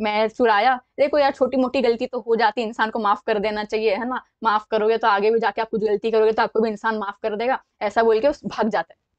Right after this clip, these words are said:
<laughs> कस्टमर भाग जाता है, ठीक है? और सोपी खड़ा है छतरी लेके। छतरी देखता है, "ये मेरी छतरी है, मैंने ये छतरी को कब खरीदा भाई?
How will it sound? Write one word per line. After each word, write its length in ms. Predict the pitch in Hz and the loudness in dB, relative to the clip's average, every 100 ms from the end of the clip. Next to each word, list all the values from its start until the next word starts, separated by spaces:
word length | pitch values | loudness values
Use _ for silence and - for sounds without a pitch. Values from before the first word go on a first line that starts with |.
| - | -2
<laughs> 420 | 285 302 359 - | 0 2 2 2
कस्टमर 420 | - 226 247 254 | 0 0 2 2
भाग 240 | 285 226 220 | 4 2 2
जाता 280 | 320 - | 0 -2
है, 220 | - - - - - - | -10 -14 -16 -16 -10 -2
ठीक 140 | 262 | 2
है? 60 | 320 | 2
और 360 | 320 _ 233 | 0 _ -14
सोपी 320 | 247 233 226 262 | -2 0 0 0
खड़ा 220 | 233 226 | 2 2
है 60 | |
छतरी 300 | 226 208 196 | 0 -4 -2
लेके। 260 | 190 170 170 - _ _ _ _ _ _ _ _ _ _ _ _ _ _ _ _ _ _ _ _ _ _ _ _ _ _ _ _ _ _ _ _ _ _ _ | 0 -2 -6 -14 _ _ _ _ _ _ _ _ _ _ _ _ _ _ _ _ _ _ _ _ _ _ _ _ _ _ _ _ _ _ _ _ _ _ _
छतरी 340 | 208 196 190 | -12 -4 -2
देखता 320 | 180 170 175 | -2 -8 -16
है, 100 | - _ _ _ _ _ _ _ _ _ _ _ _ - | -20 _ _ _ _ _ _ _ _ _ _ _ _ -10
"ये 60 | 190 | -6
मेरी 240 | 180 196 | -2 -2
छतरी 360 | 208 226 226 247 | -2 -6 -4 -2
है, 180 | 311 339 _ _ _ _ _ _ _ _ _ - | -4 -6 _ _ _ _ _ _ _ _ _ -8
मैंने 280 | 233 277 311 | -2 2 2
ये 80 | 302 | 0
छतरी 280 | - 381 | -2 -4
को 100 | 349 | -2
कब 160 | 190 190 | -2 -4
खरीदा 340 | - 226 220 220 | -4 0 0 0
भाई? 260 | 240 320 | 0 -4